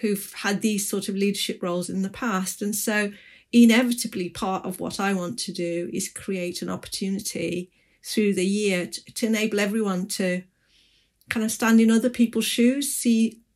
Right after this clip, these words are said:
see stories and perspectives from other ways of, and, and, and if one of the extraordinary things about the arts is that actually it's allowing us to, as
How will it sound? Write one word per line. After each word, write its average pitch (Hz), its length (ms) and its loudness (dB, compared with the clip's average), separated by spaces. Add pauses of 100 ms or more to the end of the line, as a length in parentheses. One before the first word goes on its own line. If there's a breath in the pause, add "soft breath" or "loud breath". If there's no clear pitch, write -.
(280)
see - 260 0
stories 226 640 6
and 202 200 -2
perspectives 226 640 -2
from 220 220 -2
other 202 520 0
ways 220 520 2
of, - 320 -6
and, 240 360 4
and, 254 260 6
and 247 100 2
if 254 160 -2
one 247 120 2
of 269 80 0
the 247 280 -4
extraordinary 240 480 4
things 220 240 0
about 190 240 0
the 196 100 0
arts 220 320 0
is 190 160 0
that 190 140 -2
actually - 400 -4
it's 196 160 -2
allowing 202 480 0
us 190 220 -4
to, 180 340 -6
as 185 300 -4